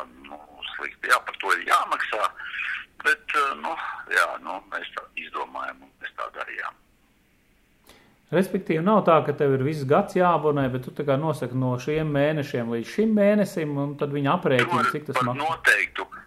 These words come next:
Speaker 1: ā, izvēlēties noteiktu mēnešu skaitu. No līdz.
Speaker 2: Tur ir, tur ir iero-, ierobežojums tur kaut kādam rācijas skaitam vai kaut kam tam līdzīgam?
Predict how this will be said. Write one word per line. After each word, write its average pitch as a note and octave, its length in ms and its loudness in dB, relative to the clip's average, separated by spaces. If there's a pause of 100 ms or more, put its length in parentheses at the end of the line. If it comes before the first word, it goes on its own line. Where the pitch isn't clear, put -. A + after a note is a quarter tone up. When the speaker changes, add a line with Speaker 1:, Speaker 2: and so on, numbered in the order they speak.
(120)
Speaker 1:
ā, F#2 160 2 (360)
izvēlēties E2+ 800 2
noteiktu G2+ 640 -2
mēnešu F#2+ 520 6
skaitu. - 580 0 (180)
No G#2+ 220 -6 (420)
līdz. - 380 -4 (580)
Speaker 2:
Tur F#3+ 160 6
ir, F3 220 6
tur F#3 180 6
ir E3 160 6
iero-, B3+ 400 6
ierobežojums D3 800 6
tur C#3 160 0
kaut C3+ 180 4
kādam B2 380 2 (240)
rācijas C3+ 560 4
skaitam D3 480 2
vai A#2+ 80 2
kaut A#2 240 -2
kam A#2 160 0
tam C3 220 2
līdzīgam? G#2 420 -6